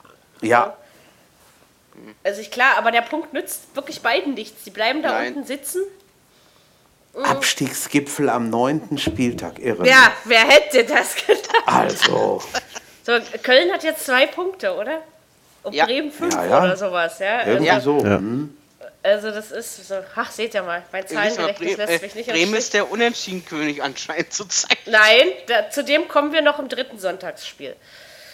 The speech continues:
Speaker 3: Ach so.
Speaker 2: Ähm, es gibt
Speaker 3: Entschuldigung.
Speaker 2: nämlich einen, der, der mehr Unen-,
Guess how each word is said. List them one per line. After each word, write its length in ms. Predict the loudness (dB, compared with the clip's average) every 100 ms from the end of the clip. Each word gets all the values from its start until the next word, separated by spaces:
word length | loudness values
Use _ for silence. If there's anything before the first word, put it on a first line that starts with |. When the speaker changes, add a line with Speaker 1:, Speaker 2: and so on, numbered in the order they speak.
| -14
Speaker 3:
Ach 200 | 0 4 4
so. 60 |
Speaker 2:
Ähm, 120 | 0 -10 _
es 100 | -20
gibt 40 | -20 _ -12
Speaker 3:
Entschuldigung. 60 | -6
Speaker 2:
nämlich 300 | -6 -4 -4
einen, 220 | 0 0 2
der, 320 | 2 2 -2 -10 _ _ _ _ _ -2
der 120 | 0
mehr 300 | 6 6 6
Unen-, 240 | 0 -2